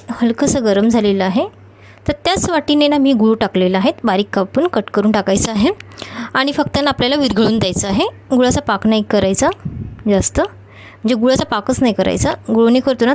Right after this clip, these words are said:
तसं करायचं आहे. तर या इथे गॅस मी कमी ठेवलेला आहे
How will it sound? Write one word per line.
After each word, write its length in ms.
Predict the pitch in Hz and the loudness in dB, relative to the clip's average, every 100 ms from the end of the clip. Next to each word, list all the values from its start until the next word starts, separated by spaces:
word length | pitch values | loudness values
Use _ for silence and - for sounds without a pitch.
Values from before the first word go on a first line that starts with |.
| 277 | 0
तसं 180 | 226 208 | -4 -2
करायचं 380 | 202 185 185 | 0 0 0
आहे. 160 | 202 233 359 - - - - - - - - - - - _ - _ - _ - _ - - - - _ - _ - _ - - - - 101 - _ - _ - _ _ - | 0 0 -4 -12 -20 -20 -20 -20 -20 -20 -20 -20 -20 -20 _ -20 _ -20 _ -20 _ -20 -20 -20 -20 _ -20 _ -20 _ -20 -20 -20 -20 -20 -20 _ -20 _ -20 _ _ -14
तर 100 | - | -2
या 160 | 208 208 | 0 2
इथे 180 | 202 226 | 2 0
गॅस 240 | 220 226 - | 0 -2 -2
मी 40 | |
कमी 240 | 262 262 294 | -2 0 0
ठेवलेला 380 | 302 269 269 247 | 0 0 2 2
आहे 220 | 233 | 2